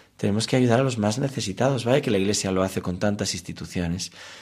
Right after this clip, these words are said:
Pero bueno, estar atentos, que ese es otro signo de la presencia del amor de Dios en medio de nosotros. Cuarto,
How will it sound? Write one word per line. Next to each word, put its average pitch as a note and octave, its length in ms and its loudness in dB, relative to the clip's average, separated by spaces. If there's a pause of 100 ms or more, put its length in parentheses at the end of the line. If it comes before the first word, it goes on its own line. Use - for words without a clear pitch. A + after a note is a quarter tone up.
(160)
Pero A2 160 6
bueno, C#3 180 6
estar C3+ 240 2
atentos, C#3+ 480 0
que - 80 -4
ese B2+ 140 0
es - 80 0
otro C3+ 180 0
signo C3+ 380 2
de G2+ 80 0
la G2 100 -2
presencia A2 460 -2
del F#2+ 100 0
amor G2+ 280 -2
de F2+ 120 -2
Dios F#2+ 360 2 (600)
en G#2+ 160 4
medio G#2 240 8
de G2 80 6
nosotros. F#2+ 560 -4
Cuarto, G2+ 580 2